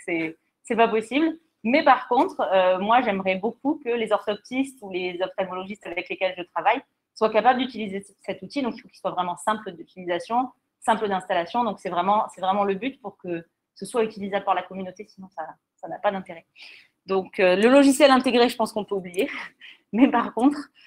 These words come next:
euh, l'utilisation par des cliniciens, ça oui. Et ensuite, ce qui va être intéressant, c'est que, euh, donc, pour, euh, développer le, le programme, il a fallu qu'on acquiert un grand nombre de données, euh, donc, euh, images saines et pathologiques,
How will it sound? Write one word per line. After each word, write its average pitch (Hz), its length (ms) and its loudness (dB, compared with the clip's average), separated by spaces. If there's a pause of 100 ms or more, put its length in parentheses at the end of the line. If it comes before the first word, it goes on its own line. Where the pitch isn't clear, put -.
(220)
euh, 165 580 4
l'utilisation 208 640 2
par 214 120 8
des 185 80 2
cliniciens, 190 400 -4
ça 190 180 4
oui. 254 240 -2 (380)
Et 262 120 8
ensuite, 320 360 2
ce 349 60 -10
qui 262 100 -2
va 220 120 8
être 226 160 0
intéressant, 226 580 4 (760)
c'est 220 260 0
que, - 120 0
euh, 202 420 4
donc, 185 220 -4 (160)
pour, 302 320 -4 (140)
euh, 175 380 -2 (800)
développer 269 640 -2
le, 185 280 -6
le 180 120 -8
programme, 208 520 -2 (260)
il 220 100 0
a 202 60 4
fallu 226 240 -4
qu'on 247 140 -6
acquiert 240 480 -2
un 196 80 -4
grand 208 200 -2
nombre 247 260 -2
de 196 120 -6
données, 196 380 -8 (220)
euh, 170 100 -8
donc, 170 200 -14 (100)
euh, 165 180 -6
images 185 300 -6
saines 214 340 -4
et - 80 -10
pathologiques, 175 600 -6